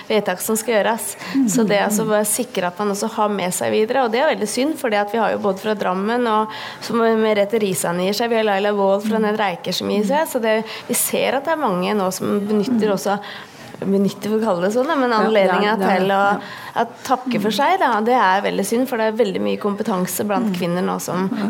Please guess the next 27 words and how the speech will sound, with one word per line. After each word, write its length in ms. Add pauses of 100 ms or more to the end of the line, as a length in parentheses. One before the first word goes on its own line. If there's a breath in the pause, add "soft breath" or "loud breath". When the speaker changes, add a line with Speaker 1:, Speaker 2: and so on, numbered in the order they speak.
Speaker 1:
ikke 240
kommer 320
videre. 320 (380 loud breath)
Speaker 2:
Men 100
jeg 140
synes 320
at 360
vi 200
fra 180
Høyre, 340
vi 140
har 100
fått, 640
fått 380
med 160
ganske 340
mange 280 (120)
av 140
de 140
som 240
Speaker 1:
Mm. 80
Speaker 2:
var 160
i 100
Nedre 300
Eiker 160
tidligere. 440
Speaker 1:
Mm. 360